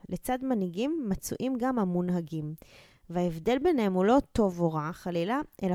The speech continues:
פשוט היקף הגמול שהם יכולים לצפות לו בתמורה לפעילות שלהם.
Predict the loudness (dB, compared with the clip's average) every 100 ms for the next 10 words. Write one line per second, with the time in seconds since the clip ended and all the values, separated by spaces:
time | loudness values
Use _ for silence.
0 | -2 -4 0 0 0 -4 -2 -2 0 -2
1 | 0 0 0 -2 0 0 -2 -2 -2 -4
2 | -6 -2 0 0 0 -2 -2 -2 0 0
3 | -2 -2 -2 -2 -2 -4 -4